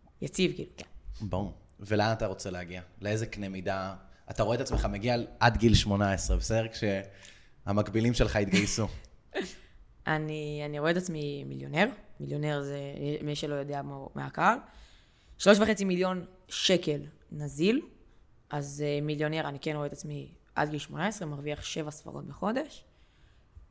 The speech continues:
Speaker 1: אה, רואה אותי כבר חברה ענקית עם עובדים, אם זה עשרות או מאות, אני כבר לא יודע לשלוט בזה, זה כבר הקנה מידה שאני אהיה שם.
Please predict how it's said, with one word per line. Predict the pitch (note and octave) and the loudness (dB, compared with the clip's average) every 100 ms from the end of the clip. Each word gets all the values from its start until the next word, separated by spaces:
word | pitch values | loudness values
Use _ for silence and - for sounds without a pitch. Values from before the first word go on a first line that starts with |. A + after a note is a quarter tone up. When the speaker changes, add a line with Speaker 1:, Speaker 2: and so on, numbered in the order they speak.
| - | -2
Speaker 1:
אה, | F3 E3+ | 4 4
רואה | E3 | 6
אותי | F#3+ F#3 | 4 4
כבר | D#3+ | 2
חברה | D3 D#3+ D#3+ D#3 | 0 -2 -4 -4
ענקית | D3+ - D#3 | -6 -6 -6
עם | D3+ | -8
עובדים, | D3+ D3 F#3+ C4 D4 - | -10 -2 0 0 -2 -10
אם | D3+ | -12
זה | D3+ | -12
עשרות | - - D#3+ D#3 D3+ | -10 -6 -2 -2 -2
או | C#3 | -4
מאות, | D3 C#3+ | -6 -6
אני | C#3+ | -6
כבר | D3 C#3+ | -6 -2
לא | D3+ | -2
יודע | C#3+ D3 | -2 -4
לשלוט | C#3+ - D#3 | -6 -6 -4
בזה, | F#3 C4 E4+ | -2 -2 -4
זה | E3+ | -6
כבר | D#3 D3+ | -6 -8
הקנה | D3 D#3 D3+ | -8 -8 -8
מידה | D3 C#3+ | -8 -8
שאני | - D3 | -8 -8
אהיה | D3+ | -8
שם. | - | -8